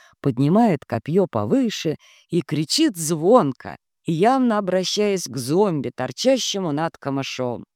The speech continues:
«Эй, чудище, зову вас к поединку! Извольте, жду вас!» И зомби его услыхал, поднял свою изуродованную голову и стал искать глазами источник шума.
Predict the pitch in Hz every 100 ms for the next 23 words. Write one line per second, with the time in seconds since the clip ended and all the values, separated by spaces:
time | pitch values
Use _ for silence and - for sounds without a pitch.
0 | _ _ _ _ _ _ - 320 302 226
1 | - - 349 330 233 226 - 180 143 -
2 | - - 180 269 269 311 277 - - -
3 | 294 294 233 302 240 170 - 113 - -
4 | 330 339 330 349 269 151 - 123 110 _
5 | _ 311 302 262 349 175 120 90 - -
6 | _ _ _ _ _ _ - 104 - -
7 | 294 254 214 196 117 107 127 117 - 113
8 | - 104 92 87 - _ _ _ - 233
9 | - 143 135 127 156 185 151 127 165 208
10 | 143 127 120 123 123 269 294 170 120 -
11 | 175 - 196 - 233 180 180 - 175 139
12 | 160 185 247 247 202 - 214 - 202 208
13 | - - 95 76